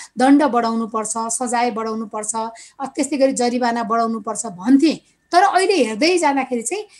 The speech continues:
न-, अपराध चाहिँ यी दण्ड सजाय बढाएर, जरिमाना बढाएर कम हुने रहेनछन्। समाजमा चेतना नभएको समाजमा चाहिँ यस्ता घटना चाहिँ घटिरहन्छन्। तर ती समाजमा चेतना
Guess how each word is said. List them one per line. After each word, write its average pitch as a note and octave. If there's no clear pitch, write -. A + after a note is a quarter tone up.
न-, C4+
अपराध D4+
चाहिँ C#4
यी C#4+
दण्ड B3+
सजाय A#3+
बढाएर, G#3+
जरिमाना B3
बढाएर G3+
कम C#4
हुने G3+
रहेनछन्। G3
समाजमा B3+
चेतना C4+
नभएको A3
समाजमा G#3
चाहिँ E4
यस्ता C#4
घटना G3+
चाहिँ E4
घटिरहन्छन्। A3+
तर F#4
ती G#4
समाजमा F#4
चेतना E4